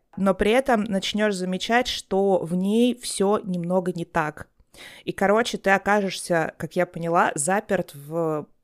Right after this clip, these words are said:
вот этом вот ином измерении, где вроде как это твой мир, но там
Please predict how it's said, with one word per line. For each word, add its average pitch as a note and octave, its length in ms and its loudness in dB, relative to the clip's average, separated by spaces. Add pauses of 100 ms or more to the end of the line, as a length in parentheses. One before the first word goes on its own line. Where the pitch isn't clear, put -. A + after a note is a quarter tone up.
(140)
вот D3+ 140 -8
этом D#3+ 240 -8
вот D3 200 -10 (100)
ином F#3 380 0
измерении, F3 640 -2
где D#3 440 -8
вроде E3+ 380 -2
как - 300 -10
это E3 180 -6
твой E3 300 -6
мир, G#3+ 300 -6
но E3+ 160 -8
там A3 360 -4